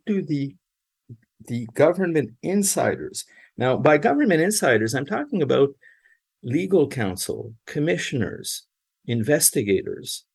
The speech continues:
And I did a whole, whole, sorry, repertoire of investigation after investigation and after investigation.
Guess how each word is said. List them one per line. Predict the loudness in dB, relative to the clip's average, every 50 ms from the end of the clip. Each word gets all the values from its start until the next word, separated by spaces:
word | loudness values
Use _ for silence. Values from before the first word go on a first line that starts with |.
| _ _ _ _ -16 -8
And | -4 -2 0 2
I | 2 2
did | 2 2 0 0 -2 -6
a | -8 -8 -8 -8
whole, | -8 -10 -12 -18 -20 -12 -6 -4 -2 0 0 0 -2 -2 -2 -2 -4 -4 -6 -10 -8 -2
whole, | 2 4 6 6 6 6 4 4 2 -2 -6 _ _ _ _ _ _ _ _ _ _ _ _ _ _ _ _ _ _ _ _ _ _ -8
sorry, | -2 2 2 2 2 0 -6 _ _ _ _ _ _ _ _ -4
repertoire | 0 0 0 2 4 2 2 2 2 -2 -2 -2 -4 -10 -12 _ _ _ _ _ _ _ _ _ _ _ _
of | -4 -4 -4 -4 -6 -16 _ -12 -10 -8 -6
investigation | -4 -2 0 0 0 0 0 -2 -2 -2 0 2 2 2 2 0 -4 -6 -4
after | -4 -6 -4 -4 -2
investigation | 0 0 0 0 0 -2 -4 -2 -2 -2 -2 -4 -6 -6
and | -4 -2 0 0 0 -2 -2 -4 -6 -6 -6
after | -6 -6 -6 -4
investigation. | 0 2 2 2 2 0 -2 -2 -2 0 -2 -2 -4 -8 -10 -12 -14